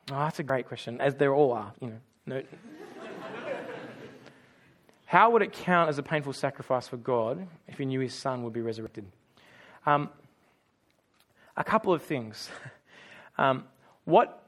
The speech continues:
Jesus went through in death wasn't just like, "Oh yeah, that's sweet."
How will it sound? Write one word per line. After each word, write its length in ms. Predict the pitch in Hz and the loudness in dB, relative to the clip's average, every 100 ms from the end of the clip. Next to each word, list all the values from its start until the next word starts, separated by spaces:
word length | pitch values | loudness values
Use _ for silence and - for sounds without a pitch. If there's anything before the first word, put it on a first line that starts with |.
| - | 0
Jesus 380 | 156 202 180 160 | 6 6 6 2
went 280 | 156 175 - | 2 2 0
through 220 | - 160 | 0 2
in 140 | 135 | 0
death 360 | 120 156 127 123 | 4 6 6 2
wasn't 220 | 160 160 | -2 -2
just 140 | 156 | -2
like, 160 | 170 - | -2 2
"Oh 100 | - | 6
yeah, 260 | 220 214 220 220 - _ | 10 10 8 4 -18 _
that's 180 | - - | -4 -4
sweet." 280 | - 208 - | 2 2 2